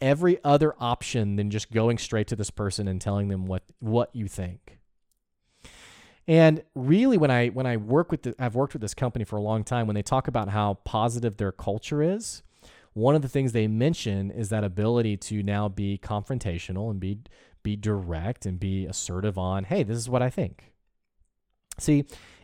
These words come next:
in your business, every time you delay having that conversation, you are keeping your business from having the impact it can have. And what would be wild is if you can build a culture where this actually happens,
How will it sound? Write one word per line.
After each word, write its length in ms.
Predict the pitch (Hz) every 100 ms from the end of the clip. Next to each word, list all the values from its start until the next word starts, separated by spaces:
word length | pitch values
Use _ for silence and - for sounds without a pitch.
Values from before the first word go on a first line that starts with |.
| -
in 200 | 185 226
your 200 | 190 135
business, 840 | 98 165 226 247 98 92 101 - -
every 260 | 143 175 247
time 280 | - 180 156
you 100 | 131
delay 520 | 117 107 117 131 156
having 340 | 123 131 131
that 180 | 123 98
conversation, 880 | - 117 165 - 101 90 - 95 104 - - _
you 340 | 117 123 135 127
are 200 | 120 113
keeping 440 | - - 165 180 151
your 140 | 127
business 380 | 101 110 110 107
from 140 | 110
having 260 | 101 104 104
the 120 | 95
impact 440 | 98 98 98 92 -
it 200 | 104 -
can 420 | - 95 92 92 -
have. 680 | - 87 82 90 131 - _ _ _ _ - - - 123
And 120 | 127
what 100 | 180
would 140 | 170
be 120 | 131
wild 800 | 110 110 120 151 190 107 95 98
is 140 | 107 117
if 120 | -
you 80 | 135
can 200 | 120 101
build 180 | 123
a 80 | 107
culture 580 | - - 160 180 - 101
where 100 | 104
this 140 | 107
actually 320 | 123 113 - 95
happens, 720 | - 208 - 92 98 127